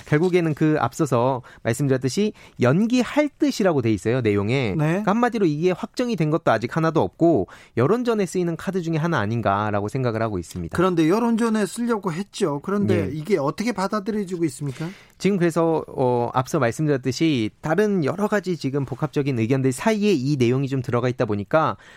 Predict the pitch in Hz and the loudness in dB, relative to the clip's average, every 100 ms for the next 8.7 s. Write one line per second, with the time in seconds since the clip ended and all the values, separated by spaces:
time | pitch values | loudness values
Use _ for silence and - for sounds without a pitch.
0 | - - 117 127 131 120 113 139 190 196 | -8 -2 0 2 2 0 0 -2 0 0
1 | 165 160 165 147 135 120 117 131 110 - | 0 0 2 2 2 0 -2 -2 -4 -4
2 | 147 190 170 117 101 101 101 160 180 170 | 2 4 4 0 -2 -2 0 0 0 -2
3 | 156 131 190 220 170 208 175 151 170 175 | -2 -2 -2 -4 -2 0 2 0 -2 -2
4 | 160 - - 226 180 147 131 135 180 196 | -6 -10 -4 -2 -2 -2 -4 -4 -4 -4
5 | 185 165 160 185 202 170 147 139 127 170 | -2 -2 -6 -4 -2 -2 -4 -4 -2 -2
6 | 196 90 220 - - 160 127 117 123 175 | -2 -2 -2 -2 0 -2 -2 -4 -2 0
7 | 107 196 190 156 196 175 120 131 - 190 | 0 0 0 2 2 2 0 -4 -4 -6
8 | 175 127 127 117 117 110 101 | -4 -2 0 2 2 0 -4